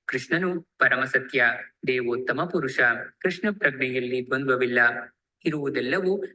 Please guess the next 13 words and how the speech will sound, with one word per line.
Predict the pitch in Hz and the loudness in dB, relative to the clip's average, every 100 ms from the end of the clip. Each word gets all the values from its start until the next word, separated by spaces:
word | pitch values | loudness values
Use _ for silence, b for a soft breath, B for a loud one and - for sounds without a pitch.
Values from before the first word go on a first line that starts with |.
| - | -12
ಕೃಷ್ಣನ | 208 202 - 214 | -8 -6 -4 -4
ಶಕ್ತಿಯ | 196 165 143 - 151 | -2 -6 -8 -6 -6
ಉತ್ಪತ್ತಿಯೇ. | 160 156 - 127 - 123 120 123 | -6 -4 -4 -4 -2 -2 -2 -4
ಕೃಷ್ಣನು | - _ 139 135 131 127 | -12 _ -6 -2 -2 0
ಸರ್ವಮಂಗಳನು. | 131 127 127 123 123 120 120 120 120 B B - | -2 -2 0 0 2 2 4 2 -2 B B 2
ಆದ್ದರಿಂದ | 135 127 - 147 190 190 190 - _ | 4 4 0 -2 2 0 -2 -10 _
ಕೃಷ್ಣ | 190 185 220 | -4 -2 -2
ಪ್ರಜ್ಞೆಯ | 202 139 135 131 127 | 0 -2 0 -2 0
ಕರ್ಮವೆಲ್ಲ | 123 147 180 156 120 120 123 | 2 2 2 0 2 2 2
ಪರಿಪೂರ್ಣ | 147 185 - 185 190 | 0 -2 -2 0 0
ಮಟ್ಟದ್ದು. | 147 - 123 120 117 117 B _ 151 | 0 0 -2 0 -2 -2 B _ -4
ಈ | 180 190 | -2 0
ಕೆಲಸವೆಲ್ಲ | 156 123 127 131 127 | -2 0 0 0 0